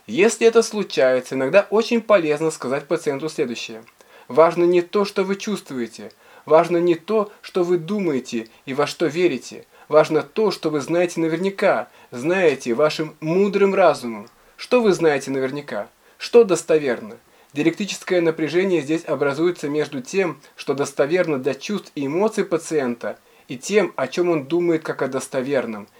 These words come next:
Синтез — это то, что он знает как достоверное. Отказ терапевта соглашаться с эмоциональным разумом или рациональным разумом — пример контролирующей стратегии, которая помогает достичь независимости от определенных влияний.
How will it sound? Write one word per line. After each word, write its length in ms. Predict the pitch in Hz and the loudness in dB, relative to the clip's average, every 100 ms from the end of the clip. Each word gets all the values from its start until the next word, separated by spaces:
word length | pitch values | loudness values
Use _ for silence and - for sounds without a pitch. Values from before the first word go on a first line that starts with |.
| - | -20
Синтез — 600 | - 196 196 180 120 - | -8 0 0 0 -6 -6
это 260 | 143 135 131 | -8 -4 -4
то, 300 | - 196 143 | 0 0 0
что 260 | - 156 | -2 0
он 140 | 151 131 | 0 -2
знает 500 | 117 156 185 151 - | -4 -2 2 2 0
как 140 | 123 | -6
достоверное. 800 | 117 - 127 135 147 120 101 95 _ - - | -6 -4 -2 2 0 0 -8 -12 _ -20 -4
Отказ 500 | 139 139 - 185 165 | -2 -2 0 2 2
терапевта 580 | - 139 127 165 160 139 | -2 -4 -4 -4 -4 -6
соглашаться 640 | - 123 131 170 156 127 | -6 -2 -2 0 -2 -4
с 80 | 117 | -8
эмоциональным 600 | 135 127 139 151 143 120 | -8 -8 -4 -4 -2 0
разумом 540 | 120 170 175 135 107 - - - | 2 2 2 -2 -8 -10 -20 -12
или 180 | 135 139 | 0 2
рациональным 680 | 127 - 131 160 185 160 131 | 2 0 -2 0 0 0 0
разумом — 520 | 143 123 110 101 107 - - - | 0 0 -2 -10 -14 -20 -20 -12
пример 340 | 139 143 180 | -6 0 0
контролирующей 840 | 175 165 - 143 135 185 190 175 180 | 4 2 2 0 0 -2 -4 -6 -8
стратегии, 720 | - 175 165 151 120 113 110 - - | -4 -4 -2 -4 -4 -4 -8 -14 -16
которая 300 | - 127 135 | -8 0 0
помогает 520 | 131 127 120 160 180 | 0 -2 0 2 0
достичь 560 | 165 165 - 131 117 - _ - | 0 -2 -2 -8 -8 -10 _ -10
независимости 1000 | 147 139 135 143 156 135 113 - 107 107 - | -6 0 0 0 -6 -4 -6 -6 -14 -14 -4
от 180 | 156 175 | -2 0
определенных 880 | 165 160 131 123 113 110 113 117 - | -2 -4 -4 0 0 0 -2 -4 -8
влияний. 680 | 110 123 131 131 113 101 | -6 -4 -2 -2 -4 -8